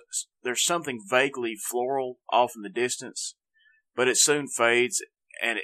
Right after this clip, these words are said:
and it's all left with rice water and grain from there.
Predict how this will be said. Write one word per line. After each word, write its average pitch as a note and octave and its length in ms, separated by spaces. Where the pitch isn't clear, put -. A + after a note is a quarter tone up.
and A2 140
it's - 180
all A#2 300
left A#2 320
with G2+ 180
rice A2 380
water G#2 380
and G#2 120
grain G#2 360
from G2 180
there. D2 240